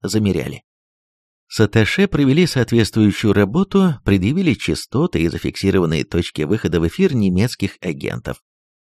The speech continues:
Мы просили предоставить нам возможность прохода проливами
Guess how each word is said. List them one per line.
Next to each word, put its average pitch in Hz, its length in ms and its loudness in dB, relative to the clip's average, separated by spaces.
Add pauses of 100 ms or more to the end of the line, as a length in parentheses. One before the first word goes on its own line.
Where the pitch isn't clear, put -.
(680)
Мы 113 280 4
просили 127 460 2
предоставить 120 640 0
нам 113 260 0
возможность 98 720 -2
прохода 113 420 -2
проливами 101 800 -2